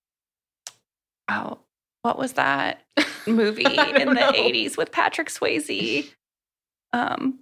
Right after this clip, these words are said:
Speaker 1: where he was the bouncer at the club and ripped the man's heart out with his
Speaker 2: Roadhouse?
Speaker 1: Roadhouse, where he rips his heart out with his hand. <laughs> That's what I
Speaker 2: He's
Speaker 1: thought
Speaker 2: like,
Speaker 1: of this
Speaker 2: "It's,
Speaker 1: demon doing.
Speaker 2: it's the forbidden move."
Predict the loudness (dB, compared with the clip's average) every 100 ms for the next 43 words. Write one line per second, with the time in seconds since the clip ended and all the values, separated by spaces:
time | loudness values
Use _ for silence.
0 | _ 2 2 2 -2 -2 -4 0 0 0
1 | 0 0 0 -2 -2 -2 0 0 0 0
2 | -2 -4 -4 -2 -2 -2 -2 0 2 4
3 | 4 4 4 2 2 4 4 4 4 4
4 | 4 4 4 4 6 4 4 2 2 4
5 | 4 4 4 0 -2 -2 0 2 2 0
6 | -4 -10 -4 2 2 4 4 4 4 6
7 | 6 4 4 4 4 4 4 4 4 2
8 | 4 4 4 2 0 2 2 4 4 4
9 | 2 4 4 6 4 0 -2 -10 -12